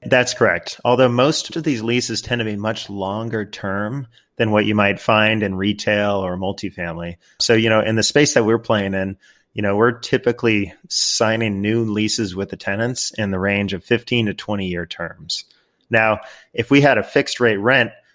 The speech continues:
we would ultimately be losing buying power if we had a fixed income coming in every year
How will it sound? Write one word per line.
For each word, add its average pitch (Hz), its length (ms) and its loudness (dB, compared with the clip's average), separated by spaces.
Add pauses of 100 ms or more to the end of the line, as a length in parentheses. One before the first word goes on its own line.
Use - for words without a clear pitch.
(140)
we 123 120 -2
would 127 120 0
ultimately 117 680 -4
be 95 200 -8
losing 110 840 -4 (100)
buying 104 480 -2
power 87 580 -4 (140)
if - 200 -4
we 107 100 2
had 98 140 2
a 95 40 0
fixed - 480 0
income 113 380 0
coming 101 300 -2
in 101 140 0
every 92 200 -2
year 104 400 4